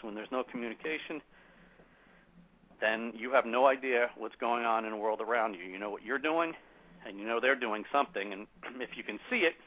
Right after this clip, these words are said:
you know they're doing it. But there's a lot of things that everybody does in everyday life that,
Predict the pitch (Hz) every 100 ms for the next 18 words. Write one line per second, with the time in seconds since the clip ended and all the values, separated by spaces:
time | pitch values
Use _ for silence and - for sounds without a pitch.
0 | _ _ _ - _ _ - 120 123 113
1 | 107 156 107 104 - - - - - _
2 | 110 113 110 120 127 - 135 135 - 131
3 | 120 151 175 135 117 113 117 117 107 120
4 | 127 127 139 156 - - 104